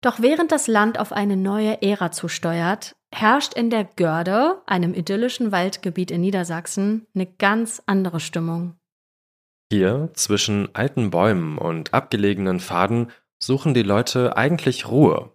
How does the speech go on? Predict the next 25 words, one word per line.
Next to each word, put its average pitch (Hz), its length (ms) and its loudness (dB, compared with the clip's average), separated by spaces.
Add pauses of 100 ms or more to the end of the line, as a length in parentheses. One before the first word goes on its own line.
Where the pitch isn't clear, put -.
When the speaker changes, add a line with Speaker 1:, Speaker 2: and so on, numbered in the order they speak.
(360)
Speaker 2:
sammeln 80 380 -2
Blaubeeren 101 560 2 (360)
oder 139 400 4
genießen 131 540 0
einfach 113 380 0
die 101 80 2
Natur. - 560 -2 (640)
Doch 110 260 0
bald 87 680 -4
wird 113 220 -2
die 113 100 0
Görde 95 460 0
einen 104 240 0
anderen 98 460 0
Ruf 80 240 -4
bekommen, 80 500 -4 (320)
als - 320 -4
Schauplatz 90 640 -2
unvorstellbarer 90 1120 0
Verbrechen, 87 560 -2 (460)
die 101 200 -2
dieses 101 460 0
scheinbar 135 460 2
friedliche 127 540 -4
Paradies 98 680 0